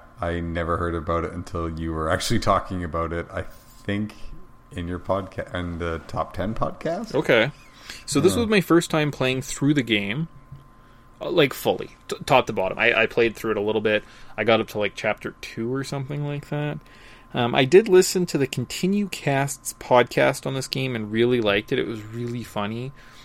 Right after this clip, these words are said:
Speaker 2: Uh, if you've never listened to the Continue show on YouTube, check 'em out. They've got another one, uh, Continue Quest, which is kind of their, uh, Let's Play section. They're really funny.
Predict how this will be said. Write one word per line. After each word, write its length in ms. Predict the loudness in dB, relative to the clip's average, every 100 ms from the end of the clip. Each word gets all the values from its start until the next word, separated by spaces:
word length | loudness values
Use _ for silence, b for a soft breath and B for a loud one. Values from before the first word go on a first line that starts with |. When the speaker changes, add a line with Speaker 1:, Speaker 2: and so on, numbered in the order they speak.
| B
Speaker 2:
Uh, 60 | 2
if 80 | 2
you've 100 | 2
never 180 | 2 4
listened 320 | 2 -2 -8
to 20 |
the 60 | -10
Continue 480 | -10 -10 -6 -6
show 400 | -4 2 4 4
on 320 | 4 0 -2 -2
YouTube, 400 | -4 -2 -2 -2
check 180 | -4
'em 100 | -2 0
out. 160 | 0
They've 120 | -2
got 120 | -2 0
another 220 | 2 2
one, 360 | 2 -2 -8 -6
uh, 220 | -4 -4
Continue 400 | -6 -12 -10 -12
Quest, 400 | -4 0 0 -2
which 120 | -8 -8
is 120 | -8
kind 180 | -6 -6
of 100 | -4
their, 460 | -4 -2 -4 -6 -10 B B B B -14
uh, 220 | -12 -10 0
Let's 240 | 2 2
Play 240 | 0 0 0
section. 520 | 0 0 -2 -6 -6 B B -6
They're 100 | 0
really 280 | 0 0
funny. 400 | -2 -2 -2 -6